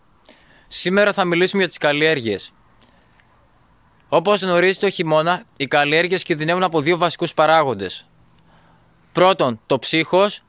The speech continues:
που δημιουργείται η πάχνη και κάθεται πάνω στα φύλλα και καταστρέφει τα φυτά μας, το οποίο αυτό λύνεται εάν πάρουμε φυτά ανθεκτικά στο κρύο, αυτά που σας έχω πει σε προηγούμενο βίντεο και θα σας πω σε μελλοντικά βίντεο κι άλλα.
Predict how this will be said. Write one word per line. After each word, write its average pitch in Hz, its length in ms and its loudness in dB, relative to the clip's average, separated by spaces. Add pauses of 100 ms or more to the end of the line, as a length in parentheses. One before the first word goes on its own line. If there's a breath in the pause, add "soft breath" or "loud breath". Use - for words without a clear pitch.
που 143 100 -4
δημιουργείται 147 520 0
η - 40 -2
πάχνη 160 500 0
και - 160 -18
κάθεται 165 300 0
πάνω 165 240 0
στα 147 160 0
φύλλα 165 300 -2
και 139 100 -8
καταστρέφει 143 440 -4
τα 151 100 -2
φυτά 127 320 0
μας, 165 320 -2 (1000 soft breath)
το 147 100 0
οποίο 185 280 4
αυτό 196 200 0
λύνεται 190 680 2 (100)
εάν 147 260 0
πάρουμε 165 440 0
φυτά 143 340 0
ανθεκτικά 139 840 0 (280)
στο - 220 -4
κρύο, 131 540 -2 (680)
αυτά 117 240 -2
που 113 80 -4
σας 127 120 -12
έχω 135 220 -4
πει 143 180 -2
σε 127 140 -6
προηγούμενο 123 420 -2
βίντεο 110 460 -2 (540 soft breath)
και - 100 -8
θα 113 80 -4
σας 110 160 -10
πω 139 140 -4
σε 135 140 -8
μελλοντικά 120 440 -2
βίντεο 120 260 -4
κι 107 120 -6
άλλα. 113 340 -2